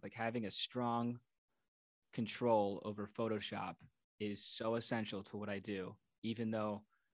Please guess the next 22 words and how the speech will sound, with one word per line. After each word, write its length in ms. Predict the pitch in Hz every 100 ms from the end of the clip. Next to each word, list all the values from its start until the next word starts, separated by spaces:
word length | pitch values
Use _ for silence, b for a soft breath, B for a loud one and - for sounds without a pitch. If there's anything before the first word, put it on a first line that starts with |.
| _
I'm 140 | 104 104
not 220 | 120 113
a 40 |
graphic 360 | 101 110 98 95
designer, 380 | 101 110 110 101
I 80 | 98
do 260 | 101 123
it 60 | 117
all 120 | 101
the 80 | 95
time. 380 | - 98 95 104 _ _ _ _ _ _
You 80 | 107
know, 60 | 104
you, 160 | 107 107 -
you 80 | 113
can 140 | 110
see 260 | - 147 127
it 80 | -
in 60 |
all 100 | 104
my 140 | 101 98
videos. 720 | 120 117 101 95 98 -